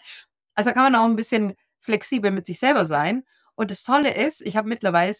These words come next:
ich schau hier links rüber, <laughs> weil ich hab hier vier Zettel im Moment hängen. Also ich hab das wirklich auch hier hängen bei mir, ähm, neben meinem Bildschirm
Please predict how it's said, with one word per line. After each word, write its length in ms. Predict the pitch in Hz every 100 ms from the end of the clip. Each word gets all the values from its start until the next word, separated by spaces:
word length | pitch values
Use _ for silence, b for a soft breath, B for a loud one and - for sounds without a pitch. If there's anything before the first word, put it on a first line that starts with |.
| -
ich 140 | -
schau 220 | - 208 196
hier 180 | 196
links 300 | 180 190 175
rüber, 400 | 180 180 - - - _
<laughs> 140 | _
weil 180 | - 190
ich 160 | - -
hab 200 | - -
hier 320 | 202 196 254 - B B _ _ _ _
vier 280 | - 294
Zettel 360 | - 247 - 175
im 120 | -
Moment 360 | 175 160 151 165
hängen. 420 | 180 165 - -
Also 200 | - 190
ich 100 | 190
hab 100 | 233
das 200 | 220 208
wirklich 360 | 226 262 247 -
auch 180 | 202 -
hier 180 | 208
hängen 400 | 170 190 240 285
bei 160 | 269 262
mir, 260 | 262 277 302 B B B -
ähm, 260 | 220 226 214
neben 380 | 214 226 233 226
meinem 240 | 208 196
Bildschirm 640 | 208 226 220 247 240 254